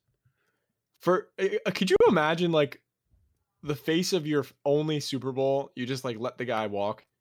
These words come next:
Like, I just, I have a hard time imagining that. That really did not age well. I know, like, Nick Foles, you don't want him to be your starting quarterback either, but, like, look, you're trading Carson Wentz now too, so.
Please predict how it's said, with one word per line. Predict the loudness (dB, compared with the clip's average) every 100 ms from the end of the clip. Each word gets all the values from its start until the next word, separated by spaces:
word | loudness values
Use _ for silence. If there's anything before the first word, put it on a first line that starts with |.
| _ _ _ _ _ -20 _ _ -12
Like, | -4
I | -2
just, | -2 -4
I | -2
have | 0 0
a | -2
hard | -4
time | -4 -6
imagining | -6 -8 -10 -12
that. | -8 -2
That | -2
really | 4 6 6
did | 4
not | -2 -2 -2
age | -4 -2
well. | 0 0
I | 2
know, | 2 4
like, | 4 2 -2
Nick | -4 -4 -2
Foles, | -4 -2 -6 -10
you | -8
don't | -6 -4
want | -6
him | -6
to | -8
be | -8
your | -6
starting | -6 -6 -6
quarterback | -6 -6 -8 -10
either, | -10 -6 -6
but, | -6 -6
like, | -6 -6 _ _ _ _ 0
look, | 0 0
you're |
trading | -2 0 0
Carson | 0 -2 -2 -6
Wentz | -6
now | -8 -10
too, | -6 -4 -4
so. | -4 -4 -4